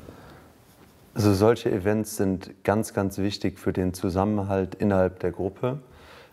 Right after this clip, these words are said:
Ähm, man spürt den Isotec Spirit natürlich auch in einer eins zu eins, äh, Konstellation. Allerdings in so einer, äh, Größenordnung, wie wir es jetzt in Fredenhagen hatten, ich glaube, wir waren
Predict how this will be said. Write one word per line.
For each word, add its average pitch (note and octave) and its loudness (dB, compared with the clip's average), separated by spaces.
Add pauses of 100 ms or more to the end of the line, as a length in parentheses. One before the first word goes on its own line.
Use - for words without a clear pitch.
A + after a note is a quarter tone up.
Ähm, G2+ 4 (360)
man G#2+ 4
spürt B2+ 2
den G#2 4
Isotec G#2 0
Spirit G#2 2
natürlich G2+ 0
auch G2+ 2
in G2+ 2
einer F#2+ 2
eins G#2 -2
zu G2 2
eins, G#2 -2
äh, E2+ 2
Konstellation. F2+ 0 (640)
Allerdings G#2+ 2
in G2+ 0
so G#2 4
einer, G#2 2 (120)
äh, F#2+ 2 (120)
Größenordnung, F2+ 2
wie F#2 -2
wir F#2+ 2
es F2 -4
jetzt - -4
in F2 -2
Fredenhagen F#2+ 0
hatten, G2 -4
ich F2 -4
glaube, F2+ 0
wir F2 -4
waren F2 -2